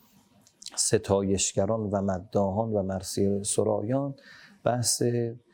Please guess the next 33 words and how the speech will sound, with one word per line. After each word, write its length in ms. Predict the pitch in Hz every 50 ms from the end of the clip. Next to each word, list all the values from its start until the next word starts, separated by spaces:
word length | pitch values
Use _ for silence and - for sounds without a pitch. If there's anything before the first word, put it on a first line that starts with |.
| - - - - - _ _ _ 98 95 92 87
گسترش 760 | - 101 92 - - - 98 95 - 123 123 - - - 131
روضه‌های 760 | 120 123 120 107 101 95 92 90 90 95 87 95 107 110 107
خانگی 460 | 107 - - 80 80 80 80 78 - -
است. 160 | - - 143
ما 100 | 151 156
چیکار 340 | - 160 156 175 165 160 -
کنیم 300 | - 151 151 147 143 127
که 120 | - 135
روضه‌های 580 | 127 127 117 107 101 113 107 101 104 107 107 101
خانگی 760 | - - 107 107 107 107 104 101 113 127 139 143 143 151 - _ - - - - - - _
روز 520 | - 104 107 127 143 147 - 131 123 120 113
به 100 | 113 110
روز 280 | 117 127 131 117 113
بیشتر 380 | 113 110 98 - - - 120 120
بشه، 280 | 113 113 104 - -
مخصوصاً 500 | 107 120 131 127 - - 120 107 123 123
در 200 | 117 110 113 107
شرایط 440 | 95 - - 101 98 104 107 101 -
حال 260 | 113 104 98 104 104
حاضر 360 | 101 98 101 90 107 117 123 117
کشور 500 | - - 113 104 - - 117 113 110 107
که 360 | - - 113 113 110 110 - _ _ - - - - - - - - _ _ 98 95 95
جلسات 800 | 90 104 98 98 101 98 92 - - - 120 120 117 - - 110
هیئت‌ها 760 | 107 107 104 98 104 - 101 95 - - 98 98 110 117 117
به 140 | 113 110 95
حداقل 800 | 92 95 92 - - 107 101 98 95 92 107 120 123 123 120 120
ممکن 540 | 117 117 110 107 98 - - 107 107 107
رسیده؟ 440 | 107 101 - - 107 101 98 104 101
ما 280 | 95 98 104 110 110 104
ماه 220 | 104 107 101 107
مبارک 520 | 110 101 98 92 95 95 95 101 98 - 101
رمضان 640 | 92 95 92 92 92 92 90 107 110 120 120 113
رو 180 | 113 113 107 107